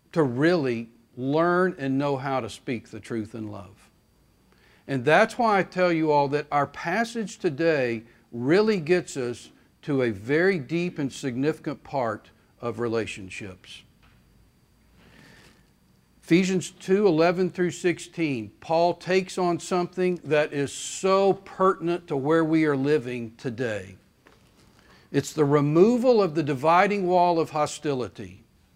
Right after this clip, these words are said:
It had to do at that time with the culture that this,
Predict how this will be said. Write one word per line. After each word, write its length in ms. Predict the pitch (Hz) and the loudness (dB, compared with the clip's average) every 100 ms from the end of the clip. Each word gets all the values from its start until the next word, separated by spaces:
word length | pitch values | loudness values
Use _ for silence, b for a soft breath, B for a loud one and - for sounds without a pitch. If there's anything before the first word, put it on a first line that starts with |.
| b b b b | b b b b
It 120 | 139 | 0
had 200 | 165 190 | 4 4
to 80 | 180 | 4
do 240 | 139 226 | 4 6
at 100 | 214 | 6
that 260 | 214 190 185 | 6 2 2
time 460 | 202 190 190 180 - b b | 0 2 4 2 -2 b b
with 160 | 147 | -2
the 120 | 165 147 | 2 0
culture 600 | - 208 214 214 214 196 | 0 4 4 4 4 4
that 260 | 180 170 | 4 2
this, 300 | - 196 - | 2 0 -2